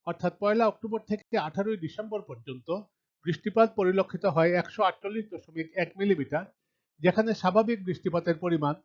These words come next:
একশো সাতানব্বই দশমিক সাত মিলিমিটার, অর্থাৎ পঁচিশ শতাংশ বৃষ্টি কম হয়েছে, যা আবহাওয়ার পরিভাষায় ঘাটতি। জেলাভিত্তিক স্বাস্থ্য, সাপ্তাহিক বৃষ্টিপাতের তারতম্য বিশ্লেষণ করলে দেখা যায়,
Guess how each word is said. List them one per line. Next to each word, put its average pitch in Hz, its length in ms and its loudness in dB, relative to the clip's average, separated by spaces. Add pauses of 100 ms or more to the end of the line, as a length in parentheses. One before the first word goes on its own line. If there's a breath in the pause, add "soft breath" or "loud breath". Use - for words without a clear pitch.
(380)
একশো 175 320 -2
সাতানব্বই 202 680 -2
দশমিক 185 420 -6
সাত 170 300 -4
মিলিমিটার, 175 500 0 (460)
অর্থাৎ 175 420 2 (400)
পঁচিশ 208 260 -6
শতাংশ 226 380 -2
বৃষ্টি 165 460 -2
কম 214 300 2
হয়েছে, 160 520 -2 (400)
যা 170 100 6
আবহাওয়ার 196 400 4
পরিভাষায় 185 500 -2
ঘাটতি। 120 440 -6 (1800)
জেলাভিত্তিক 208 640 12
স্বাস্থ্য, - 480 -6
সাপ্তাহিক 208 460 -2
বৃষ্টিপাতের 202 600 -6
তারতম্য 190 480 -4
বিশ্লেষণ 190 540 -10
করলে 165 260 -4
দেখা 156 280 -2
যায়, 165 320 -2